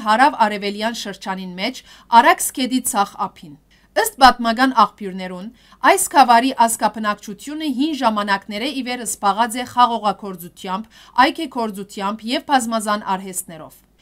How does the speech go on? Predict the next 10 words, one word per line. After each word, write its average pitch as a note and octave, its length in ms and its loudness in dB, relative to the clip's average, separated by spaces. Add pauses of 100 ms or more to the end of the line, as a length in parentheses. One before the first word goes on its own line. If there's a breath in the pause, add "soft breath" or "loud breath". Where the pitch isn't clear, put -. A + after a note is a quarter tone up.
(260 soft breath)
Հայոց D4 320 2
պատմության C4+ 640 4
մեջ C#4+ 160 -4
Քոխտնը C#4 440 -2
հռչակված A#3+ 600 0
եղած A3+ 320 4
է C4 80 2
որպես A3 480 -4
քինևետ A3 480 -4
գավառ, F#3+ 420 0